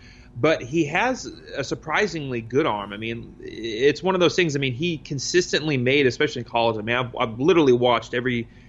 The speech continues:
every snap that I've been able to get a hold of, uh, going back to basically two thousand fourteen on of him,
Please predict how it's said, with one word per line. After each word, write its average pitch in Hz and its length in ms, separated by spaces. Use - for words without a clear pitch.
every 165 220
snap 135 380
that 127 100
I've 120 100
been 123 140
able 123 100
to 113 40
get 113 100
a 113 60
hold 123 280
of, 107 380
uh, 104 400
going 120 460
back 117 360
to 107 360
basically 120 540
two 120 200
thousand 120 340
fourteen 123 520
on 151 280
of 117 160
him, 113 300